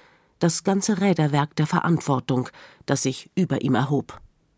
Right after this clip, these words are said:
Staatsanwalt Doktor Römer etwa, neunzehnhundertdreiundvierzig der verantwortliche Leiter der Vollstreckungsabteilung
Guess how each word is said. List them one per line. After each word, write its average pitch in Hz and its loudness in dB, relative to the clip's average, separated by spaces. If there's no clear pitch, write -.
Staatsanwalt 226 2
Doktor 185 2
Römer 180 4
etwa, 120 -4
neunzehnhundertdreiundvierzig 147 2
der 131 -4
verantwortliche 151 0
Leiter 160 4
der 143 -2
Vollstreckungsabteilung 156 0